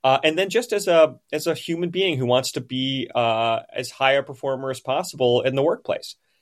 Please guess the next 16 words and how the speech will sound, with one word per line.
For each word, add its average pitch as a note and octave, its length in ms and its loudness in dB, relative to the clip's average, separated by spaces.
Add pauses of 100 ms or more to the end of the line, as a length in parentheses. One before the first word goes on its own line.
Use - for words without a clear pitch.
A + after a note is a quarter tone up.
(160)
So, B2 600 4
and, C#3+ 300 2
you C#3 80 -8
know, B2+ 80 0
uh, - 280 -4
one G3 220 0
way F#3 140 4
I D3 60 4
can - 120 -16
kick - 220 -14
this B2 160 -8
off B2+ 280 4
is G2 360 -6
I D3 140 0
actually E3+ 260 0
remember, A#2 440 -2